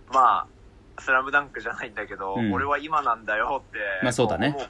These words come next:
Speaker 1: 子もやっぱたくさんいると思うんだよね。
Speaker 2: うん。
Speaker 1: うん。それはすごく大切な気持ちだと思うし、
Speaker 2: うん。
Speaker 1: ね、そういうのをこう忘れないでほしいんだけど、
Speaker 2: うん。
Speaker 1: なんだろう、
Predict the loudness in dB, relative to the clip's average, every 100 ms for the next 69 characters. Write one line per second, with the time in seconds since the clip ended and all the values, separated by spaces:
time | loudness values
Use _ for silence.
0 | -6 -2 0 0 2 0 2 0 0 -2
1 | -2 -2 0 2 4 4 4 2 0 -6
2 | -12 -12 -10 -10 -12 -16 -4 6 6 6
3 | 0 2 2 2 0 -6 -6 -6 -4 -4
4 | -4 -6 -6 -6 -8 -12 -18 -16 -12 -10
5 | -4 -4 -4 -4 -6 -6 -6 -4 -4 -4
6 | -4 -4 -2 0 0 -2 -12 -12 -12 -12
7 | -2 0 0 -2 -8 -14 -12 2 4 4
8 | -2